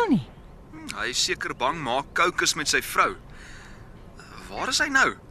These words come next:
Speaker 1: Hy moes uit. Verkoop 'n vrek duur huis waarvan ek hom vertel het.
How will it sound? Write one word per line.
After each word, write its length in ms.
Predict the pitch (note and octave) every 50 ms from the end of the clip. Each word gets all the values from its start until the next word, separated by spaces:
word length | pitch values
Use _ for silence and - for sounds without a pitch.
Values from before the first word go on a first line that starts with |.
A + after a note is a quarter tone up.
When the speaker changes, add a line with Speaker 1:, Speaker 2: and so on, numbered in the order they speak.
| - - - - - -
Speaker 1:
Hy 140 | - G#3 A3+
moes 300 | A3+ A3 A3 G#3+ - - - -
uit. 320 | E3+ C#3 - - - - - - - - - - - - - - - - - - -
Verkoop 360 | - - - - D#4 D4 -
'n 60 | G#3+
vrek 320 | - - - F#4+ F#4+ F#4+ - -
duur 400 | E3 D#3 A3+ C#4 C4 G#3 E3+ D#3 F3
huis 140 | G3+ F#3 -
waarvan 240 | F3 F3 E3 F#3 F#3+ -
ek 220 | - A#4+ C5 -
hom 140 | - A3+ E3 C3+
vertel 380 | - D#3+ - - C3 - F#2
het. 160 | - - -